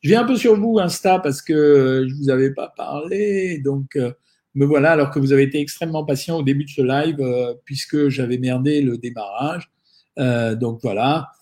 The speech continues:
Donc, première question d'Instagram qui va arriver. Bonsoir docteur, bonsoir vous tous. Bonsoir aux nouveaux d'ailleurs, hein, qui connaissent pas ces lives. Et ils vont avoir le temps de les connaître puisque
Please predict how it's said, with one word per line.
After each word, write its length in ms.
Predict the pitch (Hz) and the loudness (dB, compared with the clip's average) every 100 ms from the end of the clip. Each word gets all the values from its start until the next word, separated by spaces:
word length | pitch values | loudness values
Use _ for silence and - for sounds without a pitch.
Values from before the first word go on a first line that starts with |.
| - - - _ _ | -18 -16 -18 _ _
Donc, 320 | 147 185 156 | 2 2 2
première 400 | - 220 240 233 | 2 2 4 0
question 480 | 226 208 - 247 220 | 2 0 0 -4 -2
d'Instagram 680 | 180 170 - 156 147 196 170 | -2 -4 -4 -4 -2 -4 -6
qui 120 | - | -4
va 140 | 127 123 | -2 -2
arriver. 420 | 113 127 175 247 | -2 2 4 4
Bonsoir 400 | 151 135 - 117 | 2 0 -2 -8
docteur, 300 | 117 - 131 | -8 -4 -4
bonsoir 360 | 127 120 123 113 | -4 -6 -8 -8
vous 120 | 123 _ | -10 _
tous. 540 | 202 220 226 220 - 214 220 226 214 _ _ _ | 2 4 4 2 2 4 6 2 -2 _ _ _
Bonsoir 320 | 139 131 170 151 | 0 4 4 4
aux 40 | |
nouveaux 340 | 135 135 175 | 4 6 6
d'ailleurs, 420 | 175 131 139 165 151 | 6 6 6 4 0
hein, 180 | 143 | -2
qui 140 | 147 - | -4 -6
connaissent 320 | 139 135 127 | -2 -2 -2
pas 100 | 147 | -4
ces 180 | 139 127 | -2 0
lives. 360 | 131 151 160 | 2 2 2
Et 460 | 131 117 113 117 - | 0 0 -4 -6 -14
ils 80 | 113 | -6
vont 80 | 123 | -2
avoir 200 | 135 135 | 2 2
le 140 | 123 113 | -2 -2
temps 140 | 160 | -2
de 60 | 151 | 0
les 100 | 139 | 0
connaître 320 | 143 160 170 | 0 0 -2
puisque 280 | 127 - | -8 0